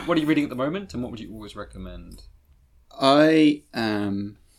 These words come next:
Speaker 2: I'm only five pages into a new book, so I feel like anything I said about it would just be what I'd read from the back. But I'm, I'm still basking in the, in the afterglow of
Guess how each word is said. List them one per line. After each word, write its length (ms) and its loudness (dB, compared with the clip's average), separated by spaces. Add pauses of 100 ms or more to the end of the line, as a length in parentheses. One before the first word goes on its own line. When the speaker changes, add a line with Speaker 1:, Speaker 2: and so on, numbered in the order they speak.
(760)
Speaker 2:
I'm 100 2
only 160 6
five 320 0
pages 320 -6
into 420 -4
a 120 -6
new 240 -4
book, 280 -6
so 200 -6
I 40 -6
feel 200 -8
like 200 -8
anything 280 -8
I 60 -8
said 200 -8
about 240 -6
it 100 -8
would 100 -10
just 200 -12
be 160 -6
what 180 -8
I'd 120 -8
read 180 -8
from 160 -10
the 60 -6
back. 340 -8 (480)
But 300 2
I'm, 400 4 (180)
I'm 140 2
still 240 2
basking 580 2
in 160 2
the, 180 -2
in 120 0
the 160 -4
afterglow 840 -2 (480)
of 300 -2